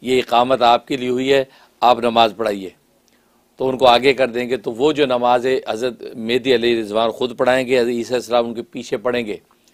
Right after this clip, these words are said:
ये इसमें तकवीनी तौर पे ये इशारा मकसूद होगा कि अब शरीयत जो है, शरीयत मोहम्मदिया यहाँ पर चलेगी और मोहम्मद सल्लल्लाहु अलैहि वसल्लम का जो नायब और वारिस है इमाम मेहदी अलैहि रिजवान, वो इमामत कर रहा है।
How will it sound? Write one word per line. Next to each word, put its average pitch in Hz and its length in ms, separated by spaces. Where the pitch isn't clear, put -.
ये 131 100
इसमें 147 400
तकवीनी 131 460
तौर 139 220
पे 135 140
ये 131 180
इशारा 120 320
मकसूद 127 400
होगा 110 360
कि 131 100
अब 135 200
शरीयत 127 480
जो 127 140
है, 135 80
शरीयत 127 440
मोहम्मदिया 117 560
यहाँ 120 260
पर 123 140
चलेगी 113 540
और 123 160
मोहम्मद 117 380
सल्लल्लाहु 127 440
अलैहि 127 180
वसल्लम 143 160
का 127 100
जो 123 140
नायब 127 380
और 135 100
वारिस 120 420
है 135 60
इमाम 120 240
मेहदी 127 320
अलैहि 127 220
रिजवान, 120 320
वो 139 120
इमामत 127 420
कर 120 160
रहा 117 200
है। 92 100